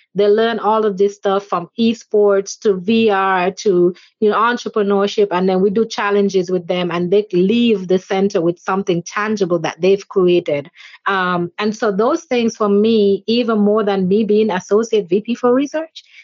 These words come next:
these are the things that <laughs> bring me, bring me joy because it, it,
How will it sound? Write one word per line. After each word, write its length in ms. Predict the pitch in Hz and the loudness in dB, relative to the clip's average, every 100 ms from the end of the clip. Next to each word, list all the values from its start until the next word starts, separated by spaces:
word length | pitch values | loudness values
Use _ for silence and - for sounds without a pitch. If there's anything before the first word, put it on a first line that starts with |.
| - | -2
these 200 | 262 294 | -2 0
are 100 | 226 | 0
the 120 | 208 | 0
things 240 | 220 220 202 | 2 0 0
that 160 | 190 | -2
<laughs> 40 | 190 | -4
bring 260 | 202 302 247 | -4 -2 -2
me, 320 | 262 262 254 - - | 0 -2 -4 -16 -8
bring 400 | 202 226 240 240 | -4 0 0 2
me 120 | 214 | 0
joy 400 | 185 214 208 202 | 2 2 2 2
because 340 | 196 208 214 175 | 0 -2 -4 -4
it, 120 | 175 | -2
it, 160 | 214 | 0